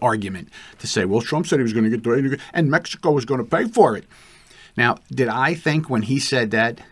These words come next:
that he meant the Mexican government was gonna write him a check for five billion dollars and say, "Here, Mister President,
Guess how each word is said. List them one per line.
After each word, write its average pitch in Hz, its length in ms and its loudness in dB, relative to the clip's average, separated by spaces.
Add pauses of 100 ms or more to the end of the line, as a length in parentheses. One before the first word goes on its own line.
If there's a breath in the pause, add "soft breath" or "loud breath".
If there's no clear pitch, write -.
that 104 160 -2
he 131 160 0
meant 117 280 -2
the 104 80 -4
Mexican 113 560 -4
government 110 500 -2
was 110 120 -4
gonna 95 220 -4
write 113 280 0
him 113 180 2
a 110 40 0
check - 360 -4
for - 120 -8
five 104 380 -4
billion 104 320 0
dollars 95 400 -6
and 101 80 -6
say, 101 140 -4
"Here, 143 180 2
Mister 117 260 0
President, 98 460 -2